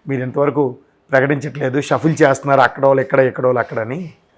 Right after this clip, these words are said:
అదే, అది కూడా అంటున్నారు కదా. కాబట్టి అదొక సత్తాగా చెప్పడానికి కూడా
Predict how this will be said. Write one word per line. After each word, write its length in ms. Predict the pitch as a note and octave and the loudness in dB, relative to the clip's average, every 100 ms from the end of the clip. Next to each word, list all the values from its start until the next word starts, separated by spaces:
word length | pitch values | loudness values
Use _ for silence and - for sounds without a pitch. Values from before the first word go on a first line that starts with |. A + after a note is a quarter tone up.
| _ - _ _ _ _ _ _ | _ -20 _ _ _ _ _ _
అదే, 160 | D3 E3 | 2 4
అది 280 | E3 D3+ D3 | 4 2 2
కూడా 160 | F3 | 2
అంటున్నారు 380 | D#3 B2+ C#3 G#2+ | 2 0 -6 -6
కదా. 200 | G2+ - _ _ _ _ _ _ _ _ _ _ _ _ - | -8 -12 _ _ _ _ _ _ _ _ _ _ _ _ -4
కాబట్టి 340 | D3+ E3+ E3+ | -4 -4 -4
అదొక 480 | - E3 E3 D#3+ D3 | 2 2 4 2 0
సత్తాగా 600 | C3+ C#3+ - E3+ E3+ E3+ | -2 -6 4 4 6 4
చెప్పడానికి 500 | - D3+ D#3+ D#3 D3 | 4 -2 0 0 0
కూడా 180 | D#3 | -4